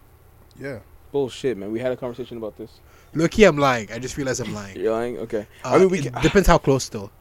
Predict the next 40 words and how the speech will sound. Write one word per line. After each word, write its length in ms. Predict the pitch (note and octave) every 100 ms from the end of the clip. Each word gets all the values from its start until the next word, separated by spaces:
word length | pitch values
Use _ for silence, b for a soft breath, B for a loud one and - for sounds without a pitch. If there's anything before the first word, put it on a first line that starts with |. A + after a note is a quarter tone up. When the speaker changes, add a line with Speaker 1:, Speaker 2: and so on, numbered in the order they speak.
| -
Speaker 2:
Okay. 180 | A2 C#3
Speaker 3:
Like, 280 | C#3+ C#3+ -
for 140 | -
example, 340 | D3+ D3+ D#3+ - -
mm, 680 | D#3 D#3+ D#3+ D3+ D3 C#3 A#2+ A2 - b b b b - - - - b b b b -
Speaker 2:
I 100 | C#3
know 120 | C3
we 120 | C3+
can't 200 | F3 F#3
go 100 | E3
as 120 | C#3
deep 140 | D3 C#3
as 80 |
I 60 | B2
want 200 | B2 B2
Speaker 3:
and 80 | D3+
Speaker 2:
to 60 |
Speaker 3:
how 80 | E3
Speaker 2:
with 120 | D3+
this 100 | B2+ F3
Speaker 3:
deep, 80 |
how 140 | C#3 D#3
Speaker 2:
topic. 120 | C#3+
Speaker 3:
deep 180 | D#3+ D#3+
is 160 | C3+ -
the 140 | B2+
relationship 460 | B2+ A#2+ A#2 B2+ -
went, 240 | B2+ C#3
and 100 | A#2+
how 140 | G#2+
close. 380 | A2+ - C#3 - -
Speaker 2:
Yeah. 180 | G#2 G2
Speaker 3:
If 120 | C3
it 40 | E3+
was, 260 | E3+ F#3+
like, 240 | F3+ E3 -
uh, 180 | B2 B2
a 40 | B2+
week, 340 | B2 C3 -
two, 280 | - B2+ D3